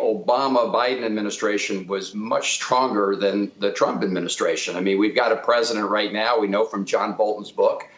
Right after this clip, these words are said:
uh, who essentially praised President Xi's approach to the Uyghurs.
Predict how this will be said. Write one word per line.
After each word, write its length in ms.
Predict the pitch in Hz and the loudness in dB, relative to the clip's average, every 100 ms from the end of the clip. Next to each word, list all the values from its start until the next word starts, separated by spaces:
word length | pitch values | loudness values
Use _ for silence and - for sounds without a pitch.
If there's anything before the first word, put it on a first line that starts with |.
| - _ _ | -20 _ _
uh, 580 | 101 101 101 104 110 - | -2 0 0 0 -2 0
who 520 | 113 113 110 110 - | 2 4 4 0 -2
essentially 600 | 113 - 127 127 117 110 | -2 0 0 0 0 0
praised 580 | 104 - 120 120 127 - | 0 0 0 2 0 0
President 480 | 110 110 107 107 92 | 2 2 2 -2 -2
Xi's 320 | 110 110 104 | 0 0 -2
approach 540 | 98 - 107 113 - | -2 2 2 2 -2
to 80 | 107 | -2
the 120 | 90 | -2
Uyghurs. 600 | 95 110 123 151 - - | 0 2 2 2 0 -6